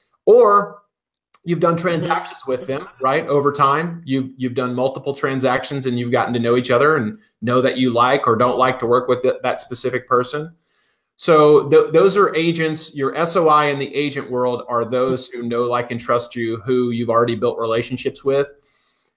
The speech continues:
Speaker 1: I have no problem at all with you calling those people because they already know you,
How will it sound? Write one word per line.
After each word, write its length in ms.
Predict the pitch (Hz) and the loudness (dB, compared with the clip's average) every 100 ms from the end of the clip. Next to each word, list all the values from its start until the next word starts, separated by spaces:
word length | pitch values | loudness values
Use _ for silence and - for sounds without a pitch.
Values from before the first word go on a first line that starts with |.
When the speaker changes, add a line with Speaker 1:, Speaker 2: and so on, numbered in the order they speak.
| _ - | _ -2
Speaker 1:
I 120 | 143 | 2
have 220 | 175 160 | 2 2
no 420 | 135 127 131 156 165 | 0 0 4 2 2
problem 460 | 151 147 147 135 | 2 4 4 2
at 140 | 123 123 | 2 2
all 380 | 127 117 101 | 2 2 0
with 200 | 110 120 | -4 -6
you 120 | 120 123 | -6 -6
calling 440 | 127 117 120 117 | -4 -2 -4 -4
those 300 | 117 123 127 | -2 -2 -2
people 720 | - 123 123 151 165 165 - _ - | -6 -4 2 2 2 -2 -14 _ -6
because 280 | 127 135 117 | 0 0 2
they 140 | - | 0
already 360 | 120 131 143 131 | 2 2 2 0
know 240 | 117 123 | 0 -2
you, 340 | 143 170 180 | 0 -2 -4